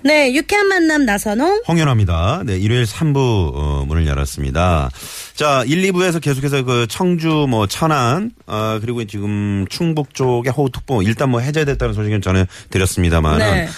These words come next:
Speaker 2: 아직도 비 소식에 오늘 밤 뭐, 어, 더 비가 내린다고 하니까
Speaker 1: 네.
Speaker 2: 어, 이쪽에 또 저지대에 계시는 분들, 또 뭐 침수 피해가 우려되는 곳에 계시는 분들은 각별히 좀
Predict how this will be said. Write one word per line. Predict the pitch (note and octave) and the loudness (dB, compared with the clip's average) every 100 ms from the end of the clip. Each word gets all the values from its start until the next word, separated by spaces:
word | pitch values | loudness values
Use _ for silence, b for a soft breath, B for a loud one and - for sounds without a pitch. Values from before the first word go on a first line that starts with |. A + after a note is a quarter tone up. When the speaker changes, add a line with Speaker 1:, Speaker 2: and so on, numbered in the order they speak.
| B | B
Speaker 2:
아직도 | A2 A#2 - C3+ C3+ C3 | -4 -4 -2 0 0 -2
비 | - | -2
소식에 | G#2+ A#2+ - A#2+ A#2 A2+ A2+ | -2 0 0 0 0 0 0
오늘 | G2+ F#2+ | 0 2
밤 | G#2 F#2+ | 0 0
뭐, | F2 D#2+ C#2+ B1+ - - | 0 0 -2 -6 -10 -12
어, | B1+ G#1 - - _ | -10 -10 -12 -18 _
더 | G#2+ - | -2 -2
비가 | - G#2 | 0 0
내린다고 | F2+ G2 G2+ F2 | 2 2 2 2
하니까 | C#2 B1+ B1+ E2+ D#3+ | 0 -2 -2 0 0
Speaker 1:
네. | G3+ F#3+ E3 B B | 0 -2 -4 B B
Speaker 2:
어, | E2+ D#2 | -4 -2
이쪽에 | D2+ F2+ - G2+ G2 G#2 G#2 F#2+ D#2+ | -2 -4 -2 0 0 0 0 0 -2
또 | F2 D#2 C#2+ | -4 -2 -2
저지대에 | - G2+ G2 F#2 D2+ | 0 0 2 2 2
계시는 | C2+ - B1+ | 0 -2 -4
분들, | B1 A#1+ C2+ A#2+ E2 - - | -4 -4 -2 -2 -2 -6 -6
또 | - | -6
뭐 | - F#2+ | -6 -4
침수 | - B2 | -2 -2
피해가 | - B2+ G#2+ | -2 -2 0
우려되는 | D#2 E2 E2 D#2 C#2 B B B - | 0 2 2 0 -2 B B B -8
곳에 | C#2 | -6
계시는 | - C#2 D2+ C#2 | -4 -4 -2 -2
분들은 | C2+ C2+ F#2 C2+ | -4 -2 0 -2
각별히 | - - - C#2 C2+ | -4 -8 -2 -2 -2
좀 | - C2 | -4 -6